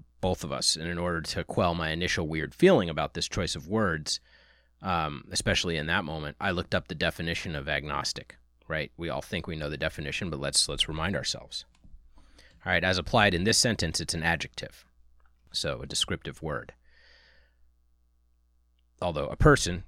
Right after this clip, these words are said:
can also be labeled an agnostic, and in that case, of course, the word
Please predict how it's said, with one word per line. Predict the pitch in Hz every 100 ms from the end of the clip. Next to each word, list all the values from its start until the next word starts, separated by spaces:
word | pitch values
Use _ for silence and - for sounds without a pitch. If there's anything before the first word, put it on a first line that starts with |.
| -
can | 101 -
also | 113 104 98
be | 92
labeled | 92 95 85 78 98 - _ -
an | 92 87
agnostic, | 80 87 110 104 - - - _ _ -
and | 82
in | 78
that | 78
case, | - 73 -
of |
course, | - 73 -
the | 73
word | 71 71